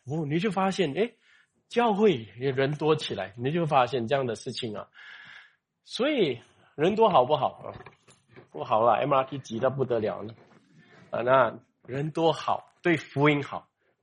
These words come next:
啊。以前政府每次说，“我们新加坡人口要到six point nine million”，啊，<laughs> 呃，六百九十万啊，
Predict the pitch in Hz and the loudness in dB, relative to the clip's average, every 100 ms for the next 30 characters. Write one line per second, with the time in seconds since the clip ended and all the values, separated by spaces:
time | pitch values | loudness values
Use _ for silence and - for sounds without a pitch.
0 | _ 120 - - _ _ - - _ _ | _ -10 -10 -10 _ _ -20 -20 _ _
1 | - 131 156 160 165 - - _ 135 160 | -10 -4 4 4 2 -8 -20 _ -4 -4
2 | 135 127 120 131 135 131 175 233 220 226 | -4 -6 -6 -8 -8 -4 0 -2 -2 -4
3 | 220 202 214 202 190 185 196 196 165 - | -2 0 0 0 -2 -2 0 4 4 2
4 | - - _ 254 - - 175 190 214 214 | -16 -20 _ -12 -6 0 2 2 2 0
5 | 233 247 175 - - 117 - - _ _ | 0 2 0 0 -6 -6 -6 -12 _ _
6 | _ _ 131 117 - 147 123 - - - | _ _ -16 -16 -14 -10 -4 -4 -6 -14
7 | - - - - - 120 110 117 175 156 | -16 -16 -18 -20 -6 -4 -2 0 4 4
8 | 135 135 117 139 135 110 107 101 95 | 4 -2 -6 -6 -4 -4 -4 -6 -10